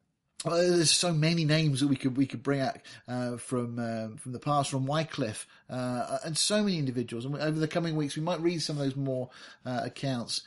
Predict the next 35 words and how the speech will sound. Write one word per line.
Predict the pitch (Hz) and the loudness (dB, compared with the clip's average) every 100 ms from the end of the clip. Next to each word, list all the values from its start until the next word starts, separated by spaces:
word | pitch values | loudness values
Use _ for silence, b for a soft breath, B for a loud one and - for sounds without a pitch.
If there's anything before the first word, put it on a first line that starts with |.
| B - | B -8
But | 147 | -4
these | 196 190 | -2 -2
individuals | 214 180 151 180 151 139 123 | -4 -4 0 -2 2 0 0
that | 131 - | -4 -4
gave | 156 170 151 | -2 -2 0
their | 156 | -2
lives, | 151 165 180 143 110 - b b b | -2 -4 -6 -6 -6 -10 b b b
we're, | 156 180 208 | -6 -2 -2
we're, | 180 214 | 0 0
we're | 202 233 | 2 0
part | - 208 196 | 0 0 0
of | 185 | 0
that | 196 - | -2 -2
team. | - 156 139 | -2 0 2
We're | 135 | 2
with | 151 170 160 | 4 2 2
them. | 156 180 139 95 B B B B B _ | -2 0 -2 -4 B B B B B _
And | - 151 | -2 0
the | 165 | 2
Lord | 165 175 214 | 4 4 2
is | |
calling | - 185 190 160 | 0 -2 -2 -2
us | 143 | -4
to | - 131 | -2 -2
walk | 139 147 - | 0 0 0
with | 131 - | -2 0
faith, | 135 131 147 | -2 0 -2
not | 160 | -2
again | 147 151 170 160 | -2 -2 -2 -2
looking | 143 - 123 | -4 -4 -8
back, | 123 110 - B B | -6 -8 -10 B B
but | 131 | -2
looking | 131 - 123 | -2 -4 -12
forward. | - 120 117 110 - _ _ b b b b _ - - B B B B B B | -8 -6 -4 -6 -10 _ _ b b b b _ -20 -16 B B B B B B
<clears throat> | 170 175 139 113 | 2 4 4 2